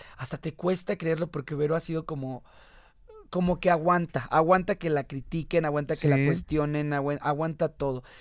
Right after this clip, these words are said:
Speaker 1: Siempre es muy, muy amable y se ve tan feliz con su nieta.
Speaker 2: Además, además, recuerda que no pudo disfrutar de sus primeros dos nietos,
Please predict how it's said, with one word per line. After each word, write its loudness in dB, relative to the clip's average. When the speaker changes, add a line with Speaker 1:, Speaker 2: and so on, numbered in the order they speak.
Speaker 1:
Siempre -2
es -2
muy, -2
muy -4
amable -2
y -4
se -4
ve -4
tan -6
feliz -6
con -8
su -8
nieta. -8
Speaker 2:
Además, 0
además, -2
recuerda 4
que 0
no 0
pudo 0
disfrutar -2
de -8
sus -16
primeros 0
dos -4
nietos, -4